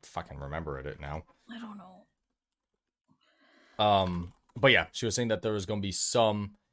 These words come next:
Speaker 1: Premier Hockey Federation. She was saying
Speaker 2: There you
Speaker 1: that
Speaker 2: go.
Speaker 1: there was gonna be
Speaker 2: P H F.
Speaker 1: some news either pertaining to that or something else. I don't recall what it was.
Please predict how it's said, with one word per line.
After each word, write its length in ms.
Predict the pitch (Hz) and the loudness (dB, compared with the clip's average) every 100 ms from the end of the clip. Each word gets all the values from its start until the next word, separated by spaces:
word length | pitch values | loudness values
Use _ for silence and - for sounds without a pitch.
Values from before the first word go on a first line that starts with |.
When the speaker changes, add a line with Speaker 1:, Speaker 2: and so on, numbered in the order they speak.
| _ | _
Speaker 1:
Premier 260 | 143 208 165 | 2 6 10
Hockey 280 | 156 - | 10 8
Federation. 600 | 107 113 95 87 82 69 71 | 0 2 2 0 -2 -10 -10
She 160 | - | -6
was 120 | 107 98 | -2 2
saying 200 | 135 113 | 2 2
Speaker 2:
There 100 | 107 | 0
you 60 | |
Speaker 1:
that 80 | 98 | -2
Speaker 2:
go. 40 | 107 | 0
Speaker 1:
there 120 | 113 | 0
was 140 | 101 | 0
gonna 160 | 98 110 | -2 -2
be 60 | 104 | -2
Speaker 2:
P 40 | |
H 40 | - | -2
F. 60 | |
Speaker 1:
some 520 | - 143 147 151 151 143 - - - - - | 6 8 8 6 -4 -10 -14 -12 -10 -12 -8
news 500 | 123 147 123 113 104 - | 2 4 4 2 0 -2
either 180 | 120 | -4
pertaining 400 | 110 107 127 131 104 | -4 -6 -4 -4 -4
to 80 | 95 | 8
that 300 | 127 170 - _ _ _ | 10 10 4 _ _ _
or 420 | 113 110 104 101 90 | 2 4 4 2 0
something 460 | - 113 113 104 - _ - | 0 0 0 -2 -8 _ -4
else. 540 | 92 - - - - _ _ _ _ _ _ _ | -2 -4 -4 -4 -6 _ _ _ _ _ _ _
I 100 | - 76 - | -12 -10 4
don't 220 | 143 151 | 6 6
recall 380 | 131 - 120 110 | 0 2 4 4
what 140 | 101 | 2
it 100 | 95 | -2
was. 520 | 87 85 71 - - | -4 -6 -6 -12 -16